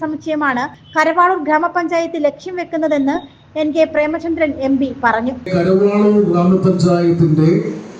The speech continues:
Speaker 2: ദീർഘകാലത്തെ ആവശ്യങ്ങളിലൊന്നായിട്ടുള്ള സ്വന്തമായ ഒരു ഹോമിയോ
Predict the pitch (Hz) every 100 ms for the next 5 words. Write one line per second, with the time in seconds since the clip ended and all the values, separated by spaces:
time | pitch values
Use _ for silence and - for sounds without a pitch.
0 | - - - - - - - - - -
1 | 143 165 214 247 220 - 233 220 220 214
2 | 202 202 190 180 190 208 - 202 202 185
3 | 185 180 180 175 175 170 165 165 175 -
4 | - 165 196 208 202 185 175 175 170 151
5 | 175 190 196 202